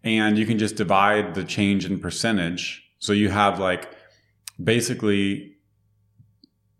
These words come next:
maybe you would, you, you would drop down to, like, the animation controls, because that makes it pretty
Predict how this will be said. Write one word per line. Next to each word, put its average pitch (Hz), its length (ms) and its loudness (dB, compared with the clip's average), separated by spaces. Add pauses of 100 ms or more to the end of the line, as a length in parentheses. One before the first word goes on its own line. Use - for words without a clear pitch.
(160)
maybe 110 320 0
you 104 200 2
would, 92 180 -4
you, 95 360 -2
you 98 140 -4
would 92 120 -4
drop 92 360 0
down 90 360 0
to, 98 160 -6
like, 85 520 -4
the 87 340 -4
animation 87 480 -4
controls, 104 760 -4 (520)
because 98 240 0
that 98 200 0
makes 95 220 -4
it 95 140 -10
pretty 95 180 0